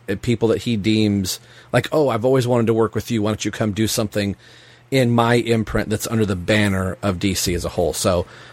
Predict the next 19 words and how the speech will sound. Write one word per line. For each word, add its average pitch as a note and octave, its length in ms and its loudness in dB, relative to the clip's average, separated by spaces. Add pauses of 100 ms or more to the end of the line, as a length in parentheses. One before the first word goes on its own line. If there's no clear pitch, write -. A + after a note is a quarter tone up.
I - 40 -2
don't B2+ 160 0
take A#2+ 180 2
that G#2 160 2
as G2 140 -2
bad, A2 360 0
but G2 60 -2
I G2 60 0
think A2 160 -2
that's G#2+ 140 -2
just G#2 120 -6
a G#2 60 -2
fancy A2+ 400 -2
way G2+ 220 2
of F#2+ 100 -4
saying G2+ 320 0
he's A#2+ 280 0
in G#2 140 2
charge G2 580 0